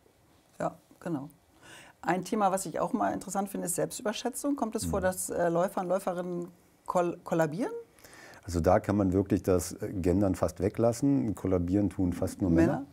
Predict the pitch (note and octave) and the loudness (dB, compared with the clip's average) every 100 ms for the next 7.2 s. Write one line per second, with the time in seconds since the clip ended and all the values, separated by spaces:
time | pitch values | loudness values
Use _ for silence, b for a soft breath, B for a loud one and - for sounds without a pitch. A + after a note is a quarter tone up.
0 | - E3+ F3+ B B B B _ F#3+ F#2 | -8 -6 -6 B B B B _ -4 0
1 | F2+ F2+ F2 E2+ b b b _ A#3+ - | 2 2 0 -6 b b b _ -20 -20
2 | _ _ _ - _ _ _ _ _ _ | _ _ _ -20 _ _ _ _ _ _
3 | - - G#2+ - - G2 B2+ C3+ C3 - | -10 -8 -8 -2 6 6 8 6 4 4
4 | F#2+ A2 G#2 C2 - F#2 G#2 - G#2 - | 4 4 0 -4 2 4 4 4 0 4
5 | G#2 - - F#2 F#2+ F#2 F#2+ - - E2+ | 2 2 2 2 4 4 2 -2 -2 2
6 | G2 A2 F#2+ D#2+ F#2 - A2+ - C#3+ - | 4 4 2 4 2 2 -2 -2 -4 -4
7 | F3+ F#3 | -6 -8